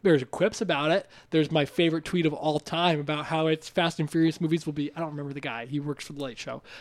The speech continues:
Um, will be Keep Me in May until the oceans, you know,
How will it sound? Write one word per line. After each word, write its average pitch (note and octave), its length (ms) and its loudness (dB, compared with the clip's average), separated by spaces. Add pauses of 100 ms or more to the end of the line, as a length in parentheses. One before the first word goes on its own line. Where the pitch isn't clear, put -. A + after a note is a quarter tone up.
(120)
Um, D3 280 0
will D3 200 4 (680)
be E3+ 120 2
Keep F3+ 280 -2
Me E3+ 100 8
in E3 80 6
May E3 220 6
until E3+ 260 0
the D#3 160 0
oceans, D#3+ 680 2
you F#3 100 -2
know, D#3 360 0